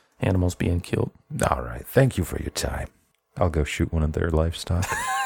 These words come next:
Speaker 2: Now you got a problem. <laughs>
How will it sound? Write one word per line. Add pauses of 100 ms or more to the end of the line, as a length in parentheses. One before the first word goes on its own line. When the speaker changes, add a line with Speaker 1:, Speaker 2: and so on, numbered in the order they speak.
(1500)
Speaker 2:
Now
you
got
a
problem. (420)
<laughs>